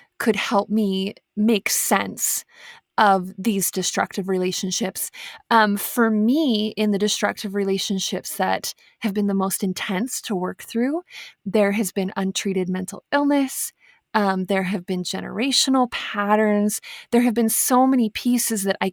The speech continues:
could not make sense of until I started involving the right professionals. And then, do you know what's kind of fun? Again, I just mentioned that blog post I wrote. Now I'm able to go back and read the scriptures, or now I'm able to hear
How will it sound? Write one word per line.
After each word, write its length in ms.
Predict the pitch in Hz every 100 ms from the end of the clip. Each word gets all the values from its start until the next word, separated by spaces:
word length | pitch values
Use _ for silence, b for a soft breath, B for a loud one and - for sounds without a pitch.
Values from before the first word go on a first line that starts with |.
| -
could 340 | - 269 277
not 320 | 262 247 220 -
make 420 | 208 208 202 - _ _
sense 720 | - - 196 196 233 - - -
of 340 | 214 220 269 - B B B _
until 580 | 214 196 - - 185 190
I 100 | 196
started 400 | 208 - 185 185
involving 460 | 190 185 185 185 185
the 60 | 190
right 200 | 202 -
professionals. 560 | 202 190 185 208 196
And 160 | - 226
then, 80 | 233
do 80 |
you 60 | 254
know 100 | 269
what's 180 | 226 -
kind 180 | 240 202
of 60 |
fun? 320 | - 285 302
Again, 380 | 226 202 262 269 B B B B B -
I 100 | 220
just 200 | 233 233
mentioned 300 | 208 214 196
that 160 | 190
blog 260 | 196 214 269
post 300 | 247 190 -
I 60 |
wrote. 540 | 185 185 185 208 - - _ _ B B
Now 340 | 226 247 277 311
I'm 160 | 285
able 220 | 240 208
to 160 | 202 220
go 120 | 196
back 440 | 196 196 196 - - b b b _ -
and 180 | 214
read 140 | 202 190
the 60 |
scriptures, 720 | 190 - 233 - 220 190 190 -
or 140 | 208
now 340 | 196 202 233 269
I'm 160 | 240
able 220 | 208 202 196
to 120 | 208
hear 540 | 190 - 190 185 185